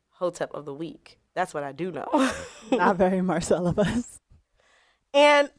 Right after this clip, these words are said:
Speaker 1: my Hotep of the Week, okay, so there's a video. We're gonna try, I, I'm gonna remind Monet to put the link to the video in the description. But I'm gonna try to set the scene for you guys. So,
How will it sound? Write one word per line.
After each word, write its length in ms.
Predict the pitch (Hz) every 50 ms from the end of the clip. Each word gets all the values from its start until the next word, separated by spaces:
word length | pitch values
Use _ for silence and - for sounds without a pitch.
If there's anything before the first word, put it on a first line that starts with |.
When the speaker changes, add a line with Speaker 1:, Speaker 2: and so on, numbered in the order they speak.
| _ _ -
Speaker 1:
my 180 | 254 339 370 330
Hotep 300 | 370 466 466 - 381 285
of 100 | 294 226
the 100 | 214 202
Week, 280 | 196 226 247 233 - -
okay, 360 | 214 254 - 196 165 151 147 _ _ _ _ _ -
so 100 | - 339
there's 160 | 392 440 392
a 60 | 320
video. 500 | 190 196 220 214 196 175 170 165 160 165 _ _ _ _ _ _ _ _ _ _ _ _ _ _ _ _ _ _ _ _ - - _ _ -
We're 240 | - 196 185 185
gonna 180 | 170 196 202 214
try, 180 | 214 262 254 233 -
I, 200 | 190 202 214 208 - 202 208 _ - 185 _ _ _ _ _ _ _ _ _ _ -
I'm 160 | 156 175 175
gonna 140 | 185 180 180
remind 340 | 190 190 196 208 208 214
Monet 160 | 208 196 190 190
to 60 | 190
put 240 | 190 - 220 220 -
the 300 | 208 196 196 190 180 - -
link 260 | 160 175 185 175 -
to 100 | - 190
the 60 | 170 160
video 420 | 151 170 170 165 160 151 151 -
in 240 | - 160 - 165 156
the 60 | 151
description. 580 | 156 151 - - - - - - - - - _ _ _ _ _ _ _ _ _ _ _ _ _
But 220 | - 254 269 269 262 269
I'm 140 | 320 339
gonna 280 | 320 - - 453 466 427
try 200 | - - 311 277
to 80 | 247 220
set 240 | - - 226 220 -
the 80 | 190 165
scene 320 | - - 202 202 196 190
for 100 | 190 - 180
you 100 | 170 147
guys. 300 | 156 143 135 135 131 -
So, 540 | - - 262 262 254 240 233 220 220 220